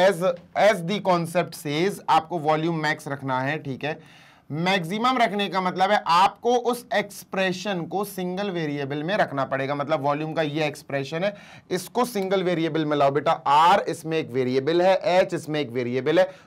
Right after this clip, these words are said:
दो वेरिएबल्स इसमें मौजूद हैं, हमें दोनों को चेंज करके एक वेरिएबल में लाना होगा, ये हमारा काम है। बात समझ में आ रही है? बिल्कुल आ रही है सर,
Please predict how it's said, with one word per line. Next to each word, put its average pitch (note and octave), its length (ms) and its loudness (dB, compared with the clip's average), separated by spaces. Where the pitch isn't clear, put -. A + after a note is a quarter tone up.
दो F#3+ 220 6
वेरिएबल्स F3 500 2
इसमें D#3 200 -4
मौजूद C3 460 0
हैं, F#3+ 120 4
हमें D3+ 320 -2
दोनों F#3+ 500 4
को F#3+ 460 4
चेंज F3+ 560 -2
करके C3 400 0
एक G3+ 240 2
वेरिएबल A#2+ 600 -4
में D#3+ 200 -2
लाना A#2 560 -2
होगा, F#2+ 600 -8
ये C#3+ 160 -4
हमारा C#3 400 -2
काम G2+ 240 -14
है। F#2 140 -20
बात A2+ 240 -4
समझ A#2 300 -10
में A#2 140 -8
आ A2+ 80 -4
रही A#2 200 -10
है? B2 120 -14
बिल्कुल G#3 360 0
आ G3 80 6
रही F#3 160 2
है F3 60 -2
सर, E3 200 -8